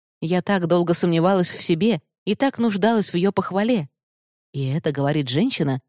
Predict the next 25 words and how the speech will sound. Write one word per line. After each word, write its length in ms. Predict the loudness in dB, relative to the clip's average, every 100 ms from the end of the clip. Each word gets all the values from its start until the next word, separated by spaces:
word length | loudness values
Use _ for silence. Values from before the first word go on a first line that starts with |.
| _
с 100 | -2
успешной 440 | -2 0 0 0
карьерой, 600 | -2 0 0 0 -2 -2 _ _ -10
которая 540 | -6 0 2 2 2
в 80 | 4
одиночку 560 | 4 2 2 0 0 0
воспитывает 600 | 0 0 0 2 2 0
успешных 540 | -4 -4 -4 -2 -2
детей. 480 | -2 0 0 0 -6 _ _ _
Она 200 | -2 0 0
всё 200 | 2 0
ещё 240 | 2 0
ждёт 260 | 0 0 2
одобрения 600 | 0 0 0 0 0 -2
от 200 | -6 -4
матери 560 | -2 -2 -4 -8 -8 _ _ _ _ _
и 80 | -2
сомневается 760 | 0 2 2 4 4 2 -2 -4
в 60 |
себе, 300 | -2 -2 -2
несмотря 460 | -2 -2 -2 0 0
на 120 | 0
всё, 220 | 0 -2
чего 280 | -2 -2 -2
достигла. 680 | -2 -2 -2 -4 -4 -8